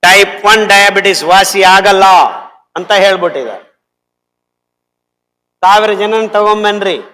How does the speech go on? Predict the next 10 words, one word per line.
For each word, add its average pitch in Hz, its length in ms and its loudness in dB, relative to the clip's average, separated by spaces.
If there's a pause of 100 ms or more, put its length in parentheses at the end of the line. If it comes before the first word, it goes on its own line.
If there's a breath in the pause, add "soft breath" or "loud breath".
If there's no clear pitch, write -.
(500)
ಈ 175 60 0
ಊಟ 190 320 2 (160)
ತಿನ್ಸಿರಿ, 208 640 0 (500)
ಅಂಬಲಿ 214 360 0
ಕುಡಿಸಿರಿ, 202 580 -2 (500)
ಮೂರು 208 180 2
ತಿಂಗಳಲ್ಲಿ 202 680 0 (500)
ಆರಾಮಾಗಕ್ 185 600 -2
ಶುರು 175 260 -6
ಆಗ್ತಾರೆ. 160 760 -6